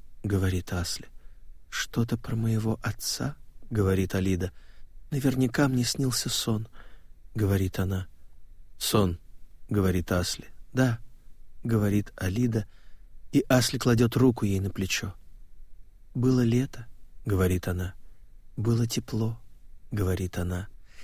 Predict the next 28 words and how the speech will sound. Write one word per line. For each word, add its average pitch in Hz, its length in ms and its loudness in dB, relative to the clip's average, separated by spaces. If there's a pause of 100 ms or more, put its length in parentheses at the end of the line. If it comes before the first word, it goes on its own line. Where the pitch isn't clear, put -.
(100)
«И 147 80 8
я 143 160 10
слышала, 156 520 6
как 131 200 2
ты 135 160 8
играешь. 120 500 6 (240)
Ты 131 100 2
сидел 135 320 6
на 135 80 6
скамейке 127 580 2
у 117 60 2
сарая 120 580 2 (160)
и 127 180 2
играл. 107 420 0 (600)
И 113 80 6
было 113 220 8
так 113 200 2
чудесно 113 480 4
слушать. - 600 0 (640)
Потом 120 220 4
подошёл 123 480 6
отец, - 640 -4 (480)
и 120 60 2
он 113 180 6
пел, 113 400 2 (640)
а 107 120 0
ты 120 220 4
играл», 101 440 0